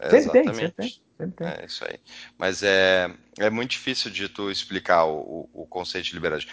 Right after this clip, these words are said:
Speaker 2: Agora, voltando ao que tu tinha falado, né, então, sobre, ah, será que as pessoas estão tendendo mesmo a, a rejeitar a coerção es-, estatal? Eu
Speaker 1: Eu
Speaker 2: acho
Speaker 1: acho
Speaker 2: que são fases, tá?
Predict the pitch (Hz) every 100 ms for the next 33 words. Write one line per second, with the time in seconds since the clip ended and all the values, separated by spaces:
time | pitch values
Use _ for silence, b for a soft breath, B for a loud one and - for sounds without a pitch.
0 | B B 110 117 123 120 120 117 104 -
1 | 104 110 101 101 90 90 135 120 95 95
2 | 101 92 - 92 92 92 - b b -
3 | 92 117 127 196 - 139 - 135 - 117
4 | 113 - 113 104 95 117 135 110 107 104
5 | 101 92 101 95 - 95 95 92 95 85
6 | 92 - 101 90 98 90 - b b b
7 | - - 95 90 95 135 _ b b b
8 | b 127 135 131 147 160 - 147 143 -
9 | 160 - 113 92 76 - - 73